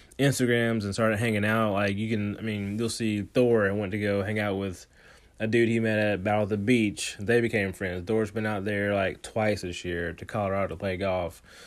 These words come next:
Um, then we got Chris and Johan playing at Members Guest together, um,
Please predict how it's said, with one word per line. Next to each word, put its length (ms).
Um, 380
then 80
we 80
got 200
Chris 400
and 120
Johan 480
playing 260
at 160
Members 320
Guest 320
together, 500
um, 600